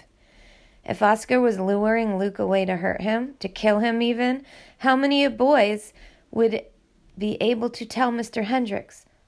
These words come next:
"Oscar came into our room at midnight to get Luke. It's Oscar's fault. Oscar's dangerous." Luke told himself Oscar had no reason to want to hurt Luke, let alone kill him.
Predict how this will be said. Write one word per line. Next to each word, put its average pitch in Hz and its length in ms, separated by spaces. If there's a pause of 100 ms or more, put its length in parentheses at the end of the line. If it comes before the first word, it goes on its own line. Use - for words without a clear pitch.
(160)
"Oscar 175 400
came 240 280
into 226 300
our 233 160
room 220 220
at 226 160
midnight 196 420
to 214 80
get 196 240
Luke. 202 460
It's 185 180
Oscar's 214 540
fault. 196 340 (380)
Oscar's 208 580
dangerous." 214 800 (880)
Luke 226 220
told 220 240
himself 185 540
Oscar 202 400
had 202 120
no 190 200
reason 202 400
to 190 100
want 185 220
to 185 60
hurt 196 260
Luke, - 360 (360)
let 185 160
alone 170 300
kill 214 260
him. 190 340